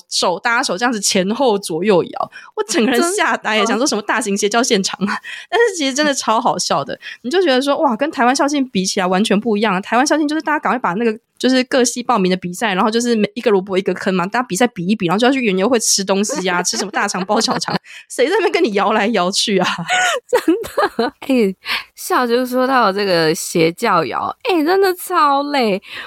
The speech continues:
Speaker 2: 我印象我最初参加这个应援舞啊，是在那个高岩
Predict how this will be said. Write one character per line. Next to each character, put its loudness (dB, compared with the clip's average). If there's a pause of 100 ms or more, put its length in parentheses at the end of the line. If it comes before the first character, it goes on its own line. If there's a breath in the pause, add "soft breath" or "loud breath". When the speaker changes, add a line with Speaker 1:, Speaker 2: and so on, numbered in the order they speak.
(120)
Speaker 2:
我 -12
印 0
象 2
我 0
最 0
初 0
参 -2
加 0
这 0
个 0
应 0
援 2
舞 0
啊， 2
是 -2
在 0
那 0
个 -2
高 0
岩 -4